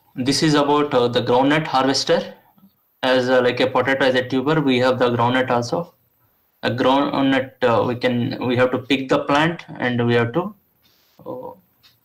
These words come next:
separate the pods of the groundnut from the plant. Then later we can thresh. But here, whatever I have showed you is the,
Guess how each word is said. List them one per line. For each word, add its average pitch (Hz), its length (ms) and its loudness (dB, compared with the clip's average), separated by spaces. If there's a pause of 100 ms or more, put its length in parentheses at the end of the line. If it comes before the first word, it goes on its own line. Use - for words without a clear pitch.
(240)
separate 127 460 -2
the 120 120 0
pods 113 520 -2
of 120 140 -4
the 120 100 0
groundnut 117 460 -2
from 117 140 -4
the 113 80 -2
plant. 123 500 -4
Then 120 180 0
later 117 240 -2
we 123 180 -2
can 107 200 -2
thresh. - 260 -2
But 117 240 -2
here, 156 300 2
whatever 131 360 2
I 143 40 2
have 139 140 0
showed 143 260 0
you 139 220 2
is 135 80 -4
the, 214 200 -6